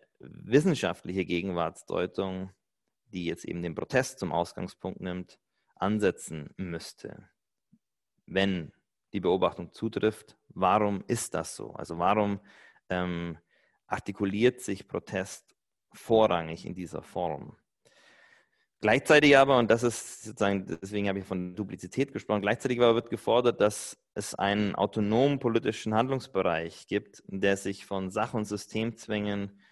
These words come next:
ein Stück weit eben emanzipiert, um den politischen Willen der BürgerInnen realisieren zu können. Und, äh, in der Corona-Pandemie erleben wir ja hier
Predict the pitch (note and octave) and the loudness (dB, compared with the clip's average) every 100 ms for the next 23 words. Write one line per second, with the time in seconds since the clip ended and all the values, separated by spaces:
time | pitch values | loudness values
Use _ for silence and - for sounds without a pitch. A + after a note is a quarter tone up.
0 | _ - - C3 - G#2 G#2 - G#2 G2 | _ -16 -4 -2 0 2 2 2 -2 0
1 | G2+ G2+ F#2+ F#2+ - - B2 B2 B2 G#2+ | 0 0 0 -8 -14 -8 0 0 0 -4
2 | G2+ G2 G2 G#2+ A2 A2+ G#2+ F#2+ G2+ G#2+ | -2 -2 -2 -2 -2 -4 -6 -2 0 2
3 | G#2+ F#2 G#2 G#2+ F#2+ F#2 F#2+ F#2+ F2+ F2 | 2 2 2 2 0 -2 -2 0 0 -2
4 | F#2 G#2+ E2 - - - - - _ _ | -6 -8 -8 -14 -20 -20 -20 -20 _ _
5 | _ _ _ _ _ _ _ _ - F#2+ | _ _ _ _ _ _ _ _ 0 2
6 | G2 - G2+ F#2+ F#2 G#2 G2+ F#2+ F#2+ F#2+ | 2 0 6 8 8 6 4 4 4 2
7 | - G2 A2 B2+ A#2+ A#2 - A#2+ A2 A2 | 0 2 4 6 6 4 0 0 2 2
8 | A2+ G#2 G2+ C3+ A2+ F#2 F2+ F2+ F#2+ G2+ | 2 2 4 2 2 2 2 2 0 -2
9 | G2+ | -4